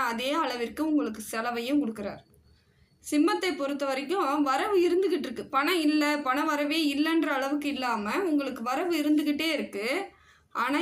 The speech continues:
எல்லா விதத்திலும் செலவுகளும் இருக்கு. அதுதான் இப்ப கொஞ்சம் கூட உங்களால மிச்சம் பிடிக்க முடியாத அளவிற்கு இருக்குதுங்க. "இல்லைங்க, எனக்கு வருமானமே வரல, நான் எங்கங்க மிச்சம் பிடிக்கணும்?" அது ஆட்டோமேட்டிக்கா வரும். உங்களை உழைப்புக்கேற்ற ஊதியம் கிடைக்கக்கூடிய காலம்தான்.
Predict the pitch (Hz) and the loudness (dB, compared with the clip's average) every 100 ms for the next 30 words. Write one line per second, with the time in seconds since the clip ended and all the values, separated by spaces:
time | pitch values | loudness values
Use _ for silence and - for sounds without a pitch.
0 | 285 247 302 339 320 277 254 269 285 359 | 0 0 0 2 2 0 -2 -4 0 -2
1 | 381 - 262 302 302 254 262 294 - - | -2 -4 -2 0 0 -2 2 2 2 -6
2 | - _ _ _ _ - 202 226 269 349 | -20 _ _ _ _ -12 -6 -4 0 -2
3 | 262 - - - _ _ _ _ - 277 | -2 -10 -18 -20 _ _ _ _ -4 4
4 | 349 381 330 302 339 285 240 240 240 330 | 4 4 2 2 2 0 2 0 0 -2
5 | 480 - 262 262 - 370 339 294 294 285 | -4 -8 -8 -6 -2 -2 0 0 0 -2
6 | 262 254 254 240 220 220 269 302 294 - | -2 -4 -2 -2 -2 -2 0 0 0 2
7 | 370 285 254 233 208 190 - _ _ _ | 2 2 -2 -6 -6 -8 -14 _ _ _
8 | _ - 254 302 339 320 294 233 226 262 | _ -12 -2 0 2 2 0 0 -2 2
9 | 302 330 339 349 320 302 311 285 269 294 | 4 4 4 4 2 2 2 2 2 2
10 | 302 311 285 277 285 277 269 285 311 254 | 2 2 0 0 -2 -4 -2 0 0 0
11 | 240 254 269 262 294 285 240 220 233 240 | -2 -2 -2 -2 -2 -2 -4 -4 -4 -2
12 | 226 269 349 349 285 285 285 294 349 285 | -2 0 0 0 -2 0 -2 0 -2 -2
13 | 285 294 330 294 254 269 262 240 226 233 | 2 2 2 0 -4 -6 -6 -4 -2 -2
14 | 233 233 220 | -4 -2 -6